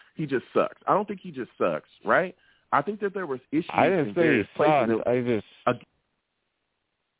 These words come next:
Speaker 1: yeah, ag-, again, even when we talk about Zach Wilson, right? Zach Wilson was so bad, you know what defenses were doing? They would just clog the lanes.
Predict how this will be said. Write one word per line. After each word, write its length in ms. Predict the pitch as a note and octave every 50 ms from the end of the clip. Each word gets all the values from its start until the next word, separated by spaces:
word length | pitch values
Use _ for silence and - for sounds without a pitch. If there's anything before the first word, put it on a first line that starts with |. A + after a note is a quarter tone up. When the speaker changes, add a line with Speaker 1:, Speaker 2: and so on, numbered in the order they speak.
| _ -
Speaker 1:
yeah, 80 | D3+ D3 D3
ag-, 180 | D#3+ D3+ C#3+ -
again, 300 | D3 C3+ B2+ G#3 A#3 F#3
even 360 | B2+ A#2 D#3+ F#3+ F#3+ G#3 G#3 G3+
when 100 | F#3+ F3+
we 80 | E3+
talk 240 | - F3 E3 D#3+ -
about 260 | D3 C3+ C3 A#2+ G#2+
Zach 240 | B2 C3+ B2+ - -
Wilson, 340 | D#3+ G3 A#3 - - G#2 G2+
right? 240 | A#2 C#3 D#3+ E3+ _ _ _ _ _ _ _ - F#2+
Zach 220 | F3+ G3 A3+ -
Wilson 300 | G#3+ G#3+ G#3+ - G#3 F#3
was 100 | D3 C3+ _ -
so 160 | F3 E3+ F#3
bad, 420 | D3 C3 C3+ D#3+ F#3 G#3 A3 G#3 _
you 120 | - C#3 F#3
know 80 | G#3+
what 160 | G#3+ E3+ A#2+ A2
defenses 420 | C#3+ F3 F3+ - E3+ E3+ - D3 B2+
were 120 | A#2+ A#2 F#2+
doing? 380 | F2 B2 D#3 F#3+ G#3 A#3 B3 _ _ _ _ -
They 80 | - C#3
would 140 | F3+ F#3+ D3+
just 160 | D3+ C#3 -
clog 340 | - - F3 E3 E3 D3+ C3
the 80 | A#2+
lanes. 320 | A#2 D3 G3 G3 A2 D2+